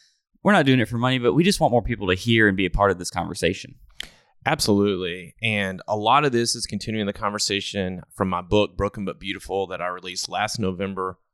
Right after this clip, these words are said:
Speaker 2: All the author royalties from that book are going to an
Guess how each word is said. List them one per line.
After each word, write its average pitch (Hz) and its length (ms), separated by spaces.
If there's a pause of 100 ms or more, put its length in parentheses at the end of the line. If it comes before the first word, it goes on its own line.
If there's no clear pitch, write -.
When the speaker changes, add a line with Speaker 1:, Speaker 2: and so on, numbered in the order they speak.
(120)
Speaker 2:
All 131 220
the 139 240
author 117 340
royalties 98 640
from 87 180
that 90 220
book 90 380 (120)
are 95 80
going 95 280
to 87 240
an 80 120